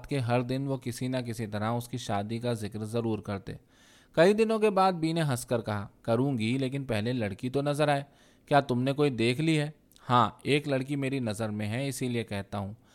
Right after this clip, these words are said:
"علی امیر کو جانتی ہو؟ وہ جو مختار ہیں اور" "ہاں، ہاں، وہی۔ پہلے ریاست کے درباری امیر تھے، خاندانی اور بھلے آدمی ہیں، اس لیے انہی کے لیے، اس لیے انہی کے یہاں اٹھتا بیٹھتا ہوں۔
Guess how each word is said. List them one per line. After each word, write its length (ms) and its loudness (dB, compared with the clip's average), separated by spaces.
"علی 260 4
امیر 260 2
کو 140 0
جانتی 420 0
ہو؟ 140 -4
وہ 160 4
جو 120 2
مختار 540 2
ہیں 160 2
اور" 220 2
"ہاں، 200 2
ہاں، 220 0
وہی۔ 280 -2
پہلے 300 4
ریاست 500 2
کے 80 0
درباری 540 0
امیر 320 -2
تھے، 200 -12
خاندانی 680 0
اور 100 -2
بھلے 280 -2
آدمی 400 -2
ہیں، 80 -6
اس 240 2
لیے 100 4
انہی 360 4
کے 120 2
لیے، 220 0
اس 220 -2
لیے 180 4
انہی 300 2
کے 140 0
یہاں 160 2
اٹھتا 380 0
بیٹھتا 400 -2
ہوں۔ 180 -2